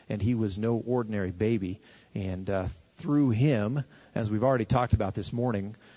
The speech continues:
as he grew up and obeyed you and then went to the cross, not because of anything he had done, but because he was being punished for our sins, he, he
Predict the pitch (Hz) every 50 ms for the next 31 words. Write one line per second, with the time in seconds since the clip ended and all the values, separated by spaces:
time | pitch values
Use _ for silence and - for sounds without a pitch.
0 | - - - 95 - - 110 104 113 117 127 135 123 120 131 135 - 113 104 98
1 | 90 92 113 117 123 123 113 104 110 120 127 127 113 104 107 107 107 110 131 143
2 | - 131 104 98 - - - 139 156 156 110 98 117 - - 135 127 - - 135
3 | - 135 113 113 117 123 120 110 110 104 107 135 143 120 104 92 95 107 104 110
4 | 120 120 113 98 104 - - 120 104 120 117 104 95 113 113 104 101 - - -
5 | - - - - - _ - - 143 143 135 117 - - - 123 110 - - 123
6 | 120 135 143 143 135 120 - - - 120 104 101 101 101 - - 120 113 104 -
7 | - - - - - 131 127 - _ - 113 107 131 120